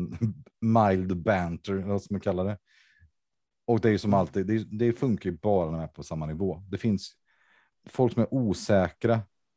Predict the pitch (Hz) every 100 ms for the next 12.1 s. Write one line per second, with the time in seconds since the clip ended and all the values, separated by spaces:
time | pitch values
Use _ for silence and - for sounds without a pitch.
0 | _ _ _ _ - 120 113 120 113 110
1 | 107 95 107 92 80 90 85 80 82 80
2 | 80 85 - 92 87 78 82 78 - _
3 | _ _ - 92 95 - - 101 87 87
4 | 82 120 - - _ _ _ _ _ 104
5 | 98 110 104 98 104 113 - 101 90 92
6 | 92 85 78 85 120 107 78 73 _ _
7 | _ - 95 - 90 78 - 80 71 _
8 | _ _ _ - 143 127 - - 131 196
9 | 214 - - 82 - - - - - -
10 | - - - _ _ _ 95 - _ _
11 | _ _ - 123 - 95 - _ 82 -